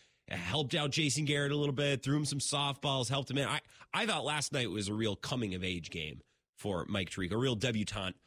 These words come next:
ball for Tirico, if you will. He's always been very good, but I've never really been willing to put him with Buck or with Nance, which, by, speaking of Jim Nance, I thought Tony Romo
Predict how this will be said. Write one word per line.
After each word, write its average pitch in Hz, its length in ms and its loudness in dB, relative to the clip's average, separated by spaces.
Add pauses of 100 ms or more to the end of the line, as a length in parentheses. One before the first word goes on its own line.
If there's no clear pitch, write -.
(140)
ball 87 460 -2 (260)
for 107 120 -2
Tirico, 85 540 -2
if 80 120 -8
you 90 80 0
will. 87 160 -2
He's 240 180 4
always 294 260 2
been 180 220 0
very 135 380 2
good, 127 380 0 (200)
but - 100 -4
I've 277 140 0
never 277 460 2
really 185 260 2
been 131 220 2
willing 127 220 2
to 104 60 0
put 120 200 -2
him 110 100 2
with 92 260 -4
Buck 101 420 -2 (400)
or 123 120 2
with 101 200 -2
Nance, 107 440 0
which, - 220 -6
by, 120 220 0
speaking 120 420 0
of 87 80 -2
Jim 90 180 -2
Nance, 101 320 -2
I 101 120 -4
thought 98 120 -2
Tony 135 200 0
Romo 202 540 0